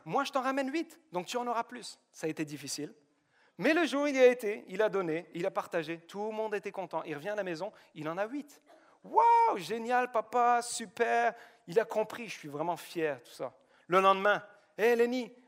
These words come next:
hé, papa, j-, j'ai huit dessins, je vais aller, puis on va recommencer. » « Super, tu vas les donner ? » « Non. » Non, tu vas partager ? Non. Ok, Lenny, si tu partages,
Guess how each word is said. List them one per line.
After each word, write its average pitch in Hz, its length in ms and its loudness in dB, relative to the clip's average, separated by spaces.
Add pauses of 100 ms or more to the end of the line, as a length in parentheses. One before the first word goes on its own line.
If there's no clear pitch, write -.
hé, 247 180 -2
papa, 247 340 0 (180)
j-, 180 180 -10
j'ai 190 180 -4
huit 233 160 -4
dessins, 247 320 -2 (140)
je 160 140 -10
vais 208 80 4
aller, 226 200 2
puis 226 120 -2
on 214 60 2
va 208 80 2
recommencer. » « 226 540 -4
Super, 233 500 4 (180)
tu 202 120 -8
vas 214 100 6
les 220 100 8
donner ? » « 220 280 4 (120)
Non. » 160 280 4 (1160)
Non, 185 120 4
tu 160 120 -4
vas 160 80 6
partager ? 202 460 2 (180)
Non. 156 300 0 (600)
Ok, 190 160 0 (460)
Lenny, 147 320 -6 (200)
si 269 180 -6
tu - 80 -8
partages, 254 480 0